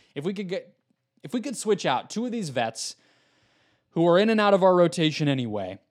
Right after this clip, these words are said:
for Chris Paul, who also doesn't have a lot of money or time left on his contract, all things considered, and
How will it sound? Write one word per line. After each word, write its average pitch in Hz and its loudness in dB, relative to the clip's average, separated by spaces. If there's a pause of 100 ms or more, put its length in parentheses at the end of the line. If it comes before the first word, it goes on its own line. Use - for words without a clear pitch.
for 170 -2
Chris 185 -2
Paul, 113 -4
who 131 -4
also 190 2
doesn't 180 2
have 170 -2
a 165 0
lot 165 2
of 156 -2
money 147 -2
or 143 -6
time 143 -4
left 135 -2
on 139 -2
his 143 -2
contract, 117 -8
all 123 -6
things 120 -8
considered, 107 -6 (220)
and 196 -2